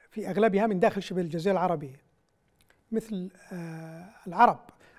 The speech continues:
و-، والفرس من خارج شبه الجزيرة العربية. العر-، ال-، الفرس أيضا كان لهم، آه، وفدوا إلى هذا القطر في فترات مختلفة.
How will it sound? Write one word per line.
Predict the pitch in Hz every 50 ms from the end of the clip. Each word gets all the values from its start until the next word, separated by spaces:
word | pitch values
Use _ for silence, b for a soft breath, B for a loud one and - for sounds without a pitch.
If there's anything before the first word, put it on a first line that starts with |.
| b _ -
و-، | 196 208 226 226 220
والفرس | 226 233 233 220 - 285 285 254 - - -
من | 208 185
خارج | - - 226 226 208 185
شبه | 170 - 226 185
الجزيرة | 190 202 196 190 185 240 233
العربية. | 220 208 226 226 247 240 269 214 156 143
العر-، | 143 - 180 190 226 - 190
ال-، | 175 165 160 160
الفرس | 160 151 - 233 208 -
أيضا | 220 226 220 214 202
كان | 170 - 208 196 185
لهم، | 185 180 202 185 190 - b b b b b b b b b b b b b b _ -
آه، | 190 170 180
وفدوا | 185 214 220 214 - 190 170 190 175
إلى | 175 180 185
هذا | 165 185 190 190
القطر | 170 - - 202 202 - - - - _ _
في | - 202 180
فترات | - 180 175 202 190 202 190 196
مختلفة. | 185 - - - 233 208 180 160 139 -